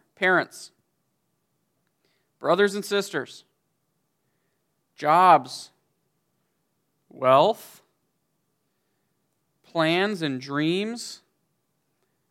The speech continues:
friends and social groups, dignity and image, and control. Now, I can go back through and tell you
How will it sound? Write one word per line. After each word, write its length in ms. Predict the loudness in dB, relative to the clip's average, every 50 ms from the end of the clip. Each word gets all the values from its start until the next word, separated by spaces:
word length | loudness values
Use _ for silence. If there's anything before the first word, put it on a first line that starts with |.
| _ _ _ _
friends 480 | _ -2 2 2 2 2 2 -2 -4 -4
and 160 | -4 -4 -4
social 460 | -4 -2 0 0 0 0 0 -2 -4
groups, 580 | -2 -4 -4 -4 -4 -6 -10 -16 -18 -18 -18 -20 _ _ _ _ _ _ _ _ _ _ _ _ _ _ _ _ _ _ _ _ _ _ _ _ _ _ _ _ _ _ _ _ _ _ _ _ _ _ _ _ _ -8
dignity 760 | -4 -2 -2 -2 -2 -6 -6 -6 -10 -12 -10 -10 -12 -14 -16 _ _ _ _ _
and 160 | -14 -14 -14 -10
image, 600 | -8 -6 -6 -4 -4 -6 -8 -10 -16 -18 -18 -20 _ _ _ _ _ _ _ _ _ _ _ _ _ _ _ _ _ _ _ _ _ _ _ _ _ _ _ _ _ _ _ _ _ _ _
and 100 | -20 -18
control. 460 | -18 -18 -14 -10 -8 -8 -8 -10 -14 _ _ _ _ _ _ _ _ _ _ _ _ _ _
Now, 220 | -2 0 2 2 2
I 120 | 2 0
can 100 | 0 0
go 140 | 0 0 2
back 240 | 2 2 2 0 -2
through 240 | -2 0 0 0 0
and 120 | -2 -4
tell 200 | -2 0 0 0
you 240 | 0 -2 -4 -6